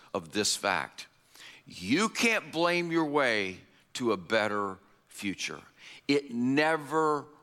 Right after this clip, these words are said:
works. In fact, ha-, have you ever asked someone, "H-, how did you end up recovering from that?" And, and they looked at you, "Well, I just blamed my way into a better future." See, here's what I know. You've never heard that story, have you?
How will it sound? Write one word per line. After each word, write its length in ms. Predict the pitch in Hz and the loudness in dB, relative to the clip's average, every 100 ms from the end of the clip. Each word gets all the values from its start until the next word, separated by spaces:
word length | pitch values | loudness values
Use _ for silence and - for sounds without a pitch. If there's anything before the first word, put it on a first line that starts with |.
| _ | _
works. 720 | - 113 90 - - - - - _ _ _ _ - | -4 -2 -2 -4 -6 -6 -6 -12 _ _ _ _ -8
In 80 | 123 | 0
fact, 340 | 160 151 - - - - | 2 2 -2 -16 -8 -2
ha-, 80 | 160 | 2
have 200 | 156 151 | 2 0
you 180 | 170 165 | -4 0
ever 300 | 160 202 233 | 0 2 2
asked 280 | 175 175 - | 2 0 0
someone, 680 | 170 160 151 156 156 143 - - - - | 0 0 0 0 0 -6 -14 -20 -20 -4
"H-, 160 | - 156 | 0 2
how 180 | 170 220 | 4 2
did 220 | 254 185 | 0 -2
you 180 | 226 - | -4 -4
end 240 | 175 185 170 | -4 0 0
up 120 | - | 0
recovering 680 | 135 - - 131 113 110 95 | -4 -6 -2 -2 0 -6 -8
from 200 | 87 78 | -10 -8
that?" 260 | 76 78 _ - - | -10 -10 _ -10 0
And, 120 | 147 | 0
and 120 | 147 | 2
they 60 | 147 | 2
looked 300 | 143 190 - | 2 -2 -2
at 160 | 131 113 | -8 -6
you, 160 | 87 - _ _ _ | -8 -10 _ _ _
"Well, 120 | - 78 | -6 -2
I 120 | 143 | -2
just 320 | 117 87 80 | -4 -8 -8
blamed 380 | 98 113 127 117 | -2 0 0 2
my 160 | 120 | 0
way 240 | 110 120 120 | 2 0 0
into 160 | 120 | 0
a 20 | 107 | 0
better 240 | 131 127 | 0 -2
future." 400 | - 104 - - - - | -6 -10 -8 -14 -14 -8
See, 220 | 190 - - | -8 -8 -8
here's 160 | 220 220 | -6 0
what 100 | 226 | 0
I 60 | 226 | 2
know. 240 | 214 107 - - | 0 -2 -10 -18
You've 240 | - 233 208 | -6 -4 0
never 260 | 220 202 | 0 0
heard 280 | 185 208 190 | 0 0 0
that 140 | 131 - | -2 0
story, 360 | - 110 98 | -2 -2 -4
have 240 | 87 73 - | -4 -8 -10
you? 180 | 69 | -16